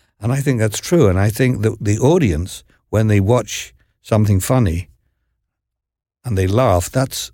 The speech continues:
they're owning up. They're either, they're saying that, that, that by laughing, they're saying, "I did that," or "I thought that," or "I wish I'd done that if I'd thought of it," or "I wish I'd said that."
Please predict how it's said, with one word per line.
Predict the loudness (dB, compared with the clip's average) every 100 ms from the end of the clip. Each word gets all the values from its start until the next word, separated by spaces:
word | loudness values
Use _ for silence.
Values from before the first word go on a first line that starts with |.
| -4
they're | 2 4
owning | 6 4 4
up. | 0 -4 -10 -20 _ _ _ -2
They're | 0
either, | 2 0 0
they're | 0 2
saying | 2 2 2 2
that, | 0 -2 -6
that, | -6 0
that | 0 0 0
by | 2
laughing, | 4 2 2 0
they're | -2
saying, | -2 -2 -4 -2
"I | 0 0
did | 0 -2
that," | -4 -6 -8 -16 _ _
or | -8 -6 0
"I | 0
thought | 0 0 0 0
that," | -6 -6 -8 _ _ _ _
or | -2 -2 -2 _ _ _ _ _ 0
"I | 4
wish | 4 4 2
I'd | 2 2
done | 0 0
that | 0 -2 -2
if | 0
I'd | 0 0
thought | -4 0 2
of | 0
it," | -2 -4
or | -4 -2
"I |
wish | 2 2 2 2
I'd | 2 0
said | 0 0 0
that." | -4 -4